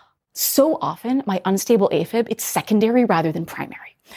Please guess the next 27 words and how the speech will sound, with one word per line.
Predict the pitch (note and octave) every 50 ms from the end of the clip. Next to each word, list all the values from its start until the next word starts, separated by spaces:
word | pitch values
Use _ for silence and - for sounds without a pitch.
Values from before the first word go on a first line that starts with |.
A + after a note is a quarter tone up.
| - - -
Now, | A#3+ A#3 A3 A3+ -
if | B3+ C4+
I'm | B3+ B3+ A#3+
giving | - F4 G#4+ A#4 G#4 D#4+
them | C4 G#3
a | G3+
drug, | D#3 - F#3 E3+ E3 E3 D#3 -
it's | - - -
because | A3+ G#3+ - G3+ F#3+ - _
either | - E4+ F4+ B3+ G3+ F3 E3+ F3 - - - - - - -
I | G#3 G3+
think | G3+ - A3 G3+ -
that | - G3 - - _ _ -
maybe | G3 G3+ A3 A3+ G#3 A3
it's | G#3 G#3 -
primary, | - - - C#4 D4+ D4+ C4+ A#3 G3+ G3 G3 F#3+
or | - A#3+ C4+
more | C#4 C#4+ D#4+ F#4 F#4+
commonly, | - - - C4 F3 F3 G3+ B3 C#4 D4+ E4 F4 - -
I'm | G3 G3+ G3+ G3+
like, | G#3 G3 F#3+ F#3+ F#3 - - _ _ _ _ _ - _ _ -
maybe | G3 G3 G#3 G#3+ G#3+ A#3+ A#3+
now | A#3+ A3+ G#3
the | F3 F#3 E3+ -
afib, | F3 E3+ F3 - - C4 B3+ G#3 G3+
which | F#3+ F3+ - -
was | F#3+ F#3 E3 - -